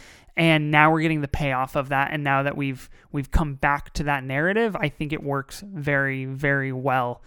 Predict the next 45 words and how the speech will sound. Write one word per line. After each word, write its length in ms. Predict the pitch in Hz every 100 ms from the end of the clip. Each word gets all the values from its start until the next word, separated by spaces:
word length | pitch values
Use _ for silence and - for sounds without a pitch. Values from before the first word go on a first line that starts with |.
| - - _ _ _
And 120 | 151 151
it 80 |
kinda 220 | - 214 254
makes 240 | 226 -
me 80 | 196
wanna 200 | 190 185
start, 300 | - 175 170 _ _ 160
start 320 | 143 - 175 170
the 60 |
show 240 | 147 170 180
over 200 | 185 151
again 260 | 143 143
and 100 | 139
just 160 | 139 139
get 120 | 147
a 80 | 143
nice 840 | 143 160 160 160 156 131 - -
full 460 | - - - 151 143
hearty 340 | 139 143 143
rewatch 560 | 135 139 135 147 160 -
in 180 | 180 175
before 760 | 147 - 143 139 135 135 135 135
the 320 | 135 135 131
season 340 | - 143 139
finale. 420 | 135 135 131 156 165
So 600 | - 135 131 131 131 131 - - - - -
yeah, 220 | 127 123
I'm 100 | 123
probably 260 | 135 127 127
gonna 140 | 123
end 120 | 123
up 100 | 123
doing 260 | 123 123 127
that. 240 | 127 131 - _ _
I 100 | -
feel 140 | 156 196
like 140 | 233
this 160 | 240 202
episode 360 | 175 165 170
had 140 | 160 147
a 40 |
lot 480 | 139 135 139 156 -
of 760 | 151 147 143 139 135 - - _ _ _ _ _ -
really 640 | 175 151 160 170 175 185
good 560 | 156 156 147 143 143